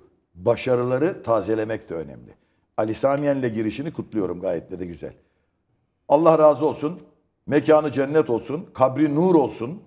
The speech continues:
ki bir tek insan üç beş arkadaşıyla, sınıf arkadaşıyla beraber bir kulüp kuruyor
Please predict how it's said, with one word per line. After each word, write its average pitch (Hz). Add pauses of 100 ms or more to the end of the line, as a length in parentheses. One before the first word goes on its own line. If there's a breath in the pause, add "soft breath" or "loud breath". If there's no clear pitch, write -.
(100)
ki - (920)
bir 208
tek 156
insan 120
üç -
beş 208
arkadaşıyla, 104
sınıf 160
arkadaşıyla 101
beraber 95
bir 135
kulüp 165
kuruyor 110